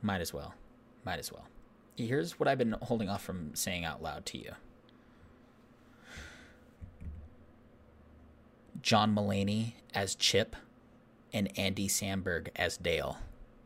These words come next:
in a Rescue Rangers reboot.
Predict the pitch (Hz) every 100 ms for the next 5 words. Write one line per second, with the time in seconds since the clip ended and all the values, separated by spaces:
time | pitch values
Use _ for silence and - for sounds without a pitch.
0 | - - - - - - - - - -
1 | 98 90 87 87 - 85 87 87 87 -
2 | 80 80 73